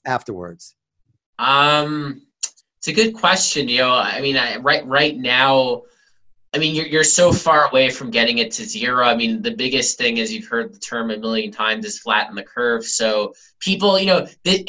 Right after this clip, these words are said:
Speaker 2: eventually a lot of people are going to get coronavirus, and the hope is that you flatten it enough where it becomes something like the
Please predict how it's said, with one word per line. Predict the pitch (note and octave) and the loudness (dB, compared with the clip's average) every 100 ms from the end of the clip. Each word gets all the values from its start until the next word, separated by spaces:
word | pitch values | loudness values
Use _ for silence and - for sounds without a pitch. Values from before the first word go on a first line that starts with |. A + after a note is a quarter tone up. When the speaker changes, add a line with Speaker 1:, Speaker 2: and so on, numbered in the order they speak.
| - F3 | -2 0
Speaker 2:
eventually | F3 F3+ G#3 - G#3 F#3 D#3 | 2 2 0 0 0 2 2
a | |
lot | C#3 C3 C#3+ | 4 4 2
of | C#3+ | -2
people | - C#3 C3+ | -6 -4 -4
are | B2+ | -2
going | B2+ A#2+ | -4 -6
to | A2+ | -6
get | A2+ A#2 - - C3+ | -2 -2 -2 -8 -2
coronavirus, | C3 C#3 C3 C3+ C#3+ C#3+ - | -2 0 2 2 4 2 -2
and | A#3+ A#3 - - - | -6 -8 -16 -20 -8
the | C3 | -8
hope | - D3+ D3 D3 | -2 -2 0 -2
is | C#3 | 0
that | B2+ B2+ B2 - _ _ | 2 2 2 -6 _ _
you | B2 A#2 | -10 -8
flatten | - C3 B2+ - | -2 0 0 -2
it | B2+ | -4
enough | A#2 C#3 D#3+ - | -2 0 0 -2
where | C3+ B2 | -6 -4
it | A2+ | -4
becomes | A2+ B2 A#2+ - | -4 -4 -4 -6
something | A#2 - A#2 | -8 -10 -8
like | A2 | -8
the | A2 | -8